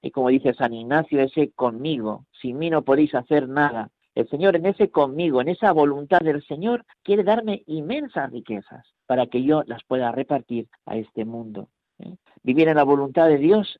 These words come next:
es caminar a la medida y estatura que nos corresponde, a la medida y estatura que nos corresponde, que es ser plenamente hijos de Dios. Y, y no hay cosa más grande que ser hijo de Dios, y siendo así,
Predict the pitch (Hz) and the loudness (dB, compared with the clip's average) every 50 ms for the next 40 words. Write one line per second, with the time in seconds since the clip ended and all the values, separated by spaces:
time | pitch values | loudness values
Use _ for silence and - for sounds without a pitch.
0 | _ _ - 151 170 185 175 - _ _ _ _ _ 135 127 127 135 143 160 170 | _ _ 2 2 2 2 0 -4 _ _ _ _ _ -6 -6 -4 -4 -2 0 2
1 | 175 160 - - _ - 131 135 131 131 131 131 139 139 135 165 196 202 175 147 | 2 0 -2 -6 _ -6 -2 0 2 2 2 2 -2 -4 -2 0 0 0 2 4
2 | 135 131 123 127 135 135 - _ 123 120 - - 254 269 233 208 196 - 151 127 | 2 4 4 2 0 0 0 _ -2 -2 0 -4 -4 -2 -2 -2 -2 -4 -6 -6
3 | 127 127 - _ - 117 110 113 110 110 _ _ 110 110 110 107 113 - _ _ | -6 -10 -10 _ -10 -8 -8 -8 -10 -12 _ _ -16 -16 -16 -18 -20 -20 _ _
4 | _ _ _ - - 110 110 113 117 117 123 156 190 226 226 196 165 135 120 - | _ _ _ -14 -8 -6 -6 -6 -4 -6 -6 -4 -2 -2 -2 -2 -2 -6 -6 -6
5 | - - - 139 151 196 202 - 208 170 143 127 - - 120 117 117 110 - - | -10 -10 -6 -4 -4 -4 -4 -6 -8 -10 -10 -12 -12 -12 -10 -10 -10 -12 -8 -8
6 | 170 175 151 131 120 - - _ _ _ _ - 135 156 180 - _ _ _ _ | -8 -8 -8 -10 -12 -14 -14 _ _ _ _ 0 0 0 0 -4 _ _ _ _
7 | _ - - 180 196 196 - _ _ _ - 156 180 196 185 156 143 143 180 214 | _ 0 2 2 2 0 -8 _ _ _ 2 2 2 4 2 0 0 0 -4 -6
8 | 190 - 147 147 175 175 - 196 165 131 131 107 117 135 185 196 - - _ _ | -4 -2 -2 -2 -2 -2 -4 -6 -6 -4 -6 -4 -4 -4 -6 -6 -8 -16 _ _
9 | _ _ _ - 117 127 - 143 139 170 196 202 202 196 202 190 208 196 175 156 | _ _ _ -10 -10 -8 -6 -6 -2 0 0 0 0 -2 -2 -2 -2 -2 0 0
10 | 160 165 - 175 160 175 175 165 143 131 - - 127 127 _ 139 127 143 160 151 | -2 0 0 2 2 2 2 2 -2 -4 -4 -4 -10 -8 _ -6 -2 -2 -2 -2
11 | 147 151 131 120 113 113 135 156 151 143 147 - _ _ _ _ _ - - _ | -2 -4 -4 -4 -2 0 0 2 2 0 -2 -10 _ _ _ _ _ -18 -18 _
12 | - 160 170 160 151 123 123 - - - 131 123 120 | -4 -4 -2 0 -2 -2 -4 -4 -6 -6 -6 -6 -6